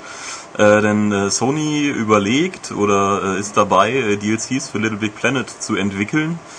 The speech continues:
die, äh, speziell, äh, spezielle Lernprogramme oder Lehrprogramme, äh, sind und sich zum Beispiel mit Naturwissenschaft, Technik oder, äh, Mathematik, äh, beschäftigen, was ja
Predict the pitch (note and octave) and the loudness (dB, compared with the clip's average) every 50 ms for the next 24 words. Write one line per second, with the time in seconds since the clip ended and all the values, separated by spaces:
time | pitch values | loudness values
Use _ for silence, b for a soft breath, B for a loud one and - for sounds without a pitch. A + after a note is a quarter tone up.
0 | B B B B B - - A2 A#2 B2 B2 B2 A#2 A2+ A2 G#2+ A2 A2 - A#2 | B B B B B -6 -2 0 2 2 2 2 4 4 4 4 2 2 0 -2
1 | A#2 A2+ - - A#2 A#2+ C3 D3 D3 D3+ D3 C3+ - - G#2+ G#2+ G#2 G#2 G2+ G2+ | -2 -2 0 0 2 2 4 2 2 2 0 0 0 0 0 0 0 0 0 -2
2 | - - A#2 G#2 - A#2 A2+ A#2 A2 G#2+ G#2 G2 F#2+ F#2+ G2 A#2 E3 E3 - - | -2 -4 -6 -4 -2 0 0 2 2 2 2 2 2 2 2 2 2 -2 -6 -6
3 | - G2+ F#2+ F#2 F#2 G#2 A#2 A#2 G#2+ G2+ G2+ F#2+ F#2+ F#2+ G2 A#2 - - - G#2+ | -6 -2 -2 0 0 0 0 0 0 0 0 0 0 0 0 -2 -2 -4 -4 -4
4 | F#2+ F#2 F2 F2+ F2+ F2+ F2+ F#2 F2+ - - - - F#2 F#2 F#2 F#2 F2+ F#2 G2 | -4 -2 -2 -4 -4 -4 -6 -6 -8 -10 -12 -10 -6 -4 -4 -4 -4 -4 -4 -4
5 | A2+ C#3+ D#3 - - - B B B B B B B B - - G2 G2+ G2+ G2+ | -4 -4 -6 -8 -14 -20 B B B B B B B B -8 -4 -2 -2 0 0
6 | A2 A2 G#2+ G#2+ - - G#2 G#2 G#2 G2+ - G#2 G#2 G#2 G2+ G2+ G#2 G#2 - C#3+ | 0 0 0 -2 -4 0 0 2 2 2 0 0 0 0 0 0 0 0 0 0
7 | C#3+ C#3+ A#2+ A#2+ A#2+ B2 A#2 A2+ A2+ - - - A#2+ A#2+ - A#2+ A2+ A2+ G#2+ - | 0 0 0 0 0 0 0 0 0 -2 -4 -4 -4 -2 -2 -2 -2 -2 -2 -2
8 | G2+ G2+ G2+ G2+ G2+ G2+ G2+ F#2 G2 G2 G2 G2 G2 G2 G2 F#2 F#2+ F#2+ F#2+ - | -2 0 2 2 4 4 2 2 2 0 0 0 -2 -4 -4 -4 -4 -6 -6 -4
9 | G2+ G2+ G2 - - C3+ C3 - - - B B B B B B B B B B | -4 -4 -4 -2 -4 -4 -4 -6 -10 -20 B B B B B B B B B B
10 | B B - - - F#2+ F#2+ F#2 G2 F#2+ - - G#2 G2+ - - F#2+ F2+ F2+ F2+ | B B -12 -6 -4 -2 -2 -2 -4 -2 0 0 0 0 -2 -4 -4 -4 -4 -6
11 | F2+ F2+ G2 G2+ - - - G#2+ G2+ G2+ G2 F#2+ G2 | -2 -2 -2 -2 -2 -2 0 2 2 4 4 4 2